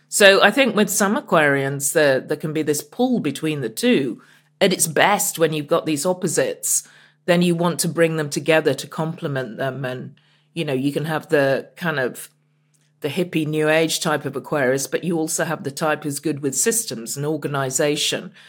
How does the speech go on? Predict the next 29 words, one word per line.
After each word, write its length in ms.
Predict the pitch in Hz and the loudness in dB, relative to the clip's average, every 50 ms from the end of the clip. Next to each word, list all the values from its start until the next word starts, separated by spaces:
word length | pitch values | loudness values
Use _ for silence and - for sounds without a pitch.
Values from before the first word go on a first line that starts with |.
| - - _ - | -20 -16 _ -6
And 120 | 160 165 | -4 0
how 180 | 180 175 180 175 | 2 2 2 2
can 180 | 175 - 165 | 2 0 -2
you 100 | 160 156 | 0 0
bring 240 | 147 156 151 151 147 | 2 2 2 2 2
those 260 | 147 139 139 139 139 | 0 0 0 -2 -4
together 480 | - 143 135 143 147 147 143 151 143 135 | -6 -4 0 0 0 2 2 0 0 0
in 100 | 127 135 | 0 -2
a 60 | 131 | -2
way, 240 | 131 131 123 123 123 | -2 -2 -2 -2 -2
those 300 | 123 135 127 127 - - | -2 -2 -2 -2 -4 -6
two 460 | - - 160 151 143 135 127 123 123 - _ _ _ _ _ - | -6 -4 -2 0 0 0 -2 -4 -8 -14 _ _ _ _ _ 0
different 460 | 202 185 - - - 156 131 131 - - | 2 2 2 2 -2 -2 -2 -2 -6 -4
energies? 840 | 160 160 160 160 156 143 143 - 147 123 - - - - - - - _ _ _ _ _ _ _ _ - | -4 -2 -2 -2 -2 -2 0 0 0 0 -2 -4 -6 -6 -6 -6 -8 _ _ _ _ _ _ _ _ -8
Um, 600 | 147 147 143 143 139 139 139 139 135 127 120 - _ _ _ _ _ _ _ - | -6 -4 -2 -2 -2 -4 -4 -6 -6 -8 -10 -12 _ _ _ _ _ _ _ -2
so, 500 | - - 233 208 202 196 175 147 - - | 2 4 6 6 8 6 4 4 2 -4
so 220 | 123 185 - 240 214 | -2 2 4 4 4
yeah, 220 | 214 233 240 185 | 4 4 4 2
but 200 | 135 - 214 - | 2 0 -4 -2
just 240 | - 269 269 - - | -2 -2 0 0 -2
such 320 | - 269 - - - - | -2 -4 -4 -6 -6 -2
different 580 | - 240 254 233 - - 220 170 147 135 107 - _ _ _ _ _ _ - | -2 -2 -2 -2 -2 0 -2 -2 -2 -4 -8 -12 _ _ _ _ _ _ -4
planetary 460 | - 220 220 202 190 - - 165 151 | 0 2 2 2 2 2 2 2 2
archetypes, 800 | 147 160 269 - - - - 131 - - 147 127 110 - - - | 2 2 0 -2 -2 -2 -4 -4 -2 -2 -4 -4 -4 -4 -4 -2
aren't 200 | 202 - 196 - | 0 0 0 -2
they, 100 | 151 147 | -4 -4
Saturn 340 | 139 - - 139 - - 135 | -2 -2 -2 -2 -4 -4 -6
and 140 | 139 139 | -6 -4
Uranus? 560 | 143 143 139 135 127 135 135 135 - - - | -2 -2 -2 -2 -4 -6 -6 -8 -8 -8 -10